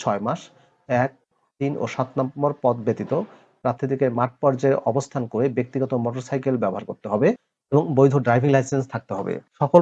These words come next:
পদে চাকরিতে যোগদানের সময় ফেরতযোগ্য জামানত দিতে হবে, এক মাসের বেতনের সমপরিমাণ টাকা এবং সংস্থার চাহিদা অনুযায়ী কাগজপত্র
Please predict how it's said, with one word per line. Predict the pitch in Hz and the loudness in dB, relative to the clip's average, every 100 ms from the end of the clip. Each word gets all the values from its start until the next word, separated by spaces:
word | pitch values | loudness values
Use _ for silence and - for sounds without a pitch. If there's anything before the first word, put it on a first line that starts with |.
| 170 | 6
পদে | 131 160 175 | 4 4 4
চাকরিতে | 139 120 147 143 123 | 2 2 2 2 2
যোগদানের | 120 135 131 143 | 0 0 0 0
সময় | 135 135 | 0 0
ফেরতযোগ্য | - 139 123 127 135 120 | -2 -2 0 2 2 0
জামানত | 113 110 123 - - 113 | -2 0 -2 -4 -14 -8
দিতে | 117 117 | -2 0
হবে, | 123 143 117 | 0 0 -2
এক | 117 | -2
মাসের | 117 143 131 | -4 -2 -2
বেতনের | 113 123 120 | -2 -4 -4
সমপরিমাণ | - 113 107 110 107 120 | -4 -4 -2 -4 -4 -4
টাকা | 120 139 | -2 -2
এবং | 117 120 | -2 -8
সংস্থার | 117 117 127 127 | -10 -4 -4 -2
চাহিদা | 120 123 131 | -2 0 0
অনুযায়ী | 127 127 113 | 0 0 0
কাগজপত্র | 107 - 120 139 | -2 -8 -6 0